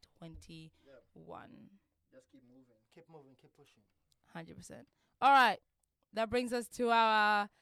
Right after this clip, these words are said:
Speaker 1: topic of the day.
Speaker 3: Let's get it.
Speaker 2: Oh,
Speaker 3: So,
Speaker 2: okay.
Speaker 3: <laughs> I come up with a topic.
Speaker 1: Yeah, come on, dating and relationships.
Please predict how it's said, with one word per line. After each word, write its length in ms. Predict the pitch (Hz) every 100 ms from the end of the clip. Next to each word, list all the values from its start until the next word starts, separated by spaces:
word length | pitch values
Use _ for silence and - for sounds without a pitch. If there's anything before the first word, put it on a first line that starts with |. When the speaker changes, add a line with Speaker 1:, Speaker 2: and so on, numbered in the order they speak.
| _ _
Speaker 1:
topic 380 | - 269 269 -
of 200 | 233 208
the 100 | 208
day. 580 | 160 165 233 269 220 - _ _ _ _ _ _ _ _ _ 185
Speaker 3:
Let's 280 | 196 180 -
get 180 | 226 226
it. 140 | - _ _ _ _ _ _ _ _ _ - - - - _ _ _ _ _ _ _ _
Speaker 2:
Oh, 260 | 151 139 - _ _ 131 -
Speaker 3:
So, 60 |
Speaker 2:
okay. 80 | 135
Speaker 3:
<laughs> 560 | 240 208 262 277 - -
I 40 | -
come 160 | 659 508
up 200 | 403 539
with 80 | 494
a 40 |
topic. 240 | 480 - - _ _ -
Speaker 1:
Yeah, 160 | 269 240
come 180 | - 175
on, 220 | 180 202
dating 360 | 190 196 208 196
and 160 | 190
relationships. 720 | 185 185 202 208 170 165 -